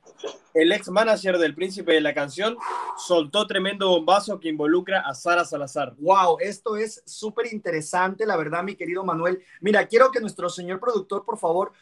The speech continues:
Speaker 2: nos lea textualmente lo que pasó de una persona muy allegada a José José,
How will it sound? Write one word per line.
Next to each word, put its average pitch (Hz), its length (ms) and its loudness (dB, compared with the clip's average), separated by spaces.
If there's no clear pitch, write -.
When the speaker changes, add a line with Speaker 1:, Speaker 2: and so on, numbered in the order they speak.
Speaker 2:
nos 185 260 -2
lea 226 320 6
textualmente 220 1040 -2
lo 190 200 -2
que 196 140 -8
pasó 214 580 -2
de 185 200 -2
una 240 340 -2
persona 214 400 -6
muy 226 320 -2
allegada 208 440 4
a 240 40 2
José 214 300 -8
José, 226 400 -6